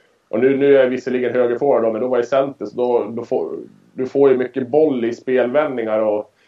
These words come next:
driva bollen i fart och, eh, kunna släppa ut både en forehandpassning och en backhandpassning till, till din,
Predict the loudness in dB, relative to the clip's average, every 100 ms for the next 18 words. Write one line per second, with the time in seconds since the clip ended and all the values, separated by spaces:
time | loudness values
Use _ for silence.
0 | _ _ -8 -4 -2 0 2 2 2 0
1 | -2 -4 0 2 2 -2 -12 -8 -8 -10
2 | -6 -4 -4 -6 -2 0 -2 -6 _ _
3 | _ _ _ -8 -2 -2 0 -2 0 2
4 | 2 0 0 0 0 -2 -4 -4 -6 -10
5 | -6 -4 -6 -4 -4 -4 -8 -4 -2 -4
6 | -8 -10 -6 -6 -4 -6 -4 -4 -2 -4
7 | -6